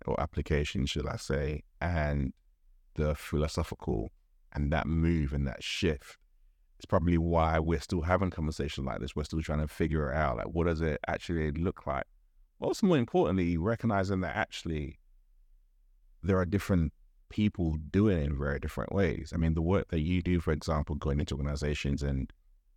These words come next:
challenging them and thinking outside the box and coming up with new creative ways of doing things is a very anti-corporate way of, of operating, but it's a way that change begins to exist.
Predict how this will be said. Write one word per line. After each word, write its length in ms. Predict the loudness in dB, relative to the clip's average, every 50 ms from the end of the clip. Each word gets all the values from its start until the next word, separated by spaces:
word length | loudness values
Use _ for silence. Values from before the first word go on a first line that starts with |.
| _ _ _ _ _ _ _ _ _ _ _ _ -18 -12
challenging 520 | -4 2 4 4 6 6 4 2 2 2 2
them 200 | 2 2 0 0
and 140 | 0 0
thinking 260 | 0 0 0 2 2 2
outside 320 | 0 0 -2 -2 -4 -4
the 80 | -6 -4
box 380 | -2 0 0 0 0 -2 -6
and 80 | -8 -4
coming 160 | -2 -2 -2
up 100 | 0 0
with 80 | 0 0
new 160 | 0 0 -2
creative 440 | -2 -2 -2 -2 0 -2 -4 -2 0
ways 240 | 0 0 0 -2
of 80 | -4 -2
doing 260 | -2 0 0 0 -2
things 300 | -2 -4 -6 -6 -6 -8 -10 _ _ _ _ _ _ _ 0
is 320 | 2 4 4 4 4 2
a 100 | 2 0
very 640 | 2 4 4 6 6 4 4 2 2 2 0 -2 -4 -6 _ _ -4
anti-corporate 800 | -2 -2 0 0 -2 -2 -2 -2 -2 -2 0 0 -2 -2 -2 0
way 260 | 0 0 0 2 0
of, 280 | 0 -2 -4 -6 -10 -14 -20 _ _ _ _ _ _ _ _ -6
of 80 | 0 0
operating, 640 | 0 0 2 0 0 0 0 -2 -2 -4 -6 -6 -8 -10 _ _ _ _ _ _ 0 2
but 160 | 4 4 4
it's 160 | 2 0 0
a 100 | 2 4
way 320 | 4 4 4 4 4 4 4
that 300 | 4 2 2 0 -2 -4 -8 -8
change 360 | -6 -4 -2 -2 -2 -2 -4
begins 340 | -6 -8 -6 -6 -6 -6 -4 -2
to 80 | -2
exist. 480 | -2 2 2 2 2 2 -2 -8 -18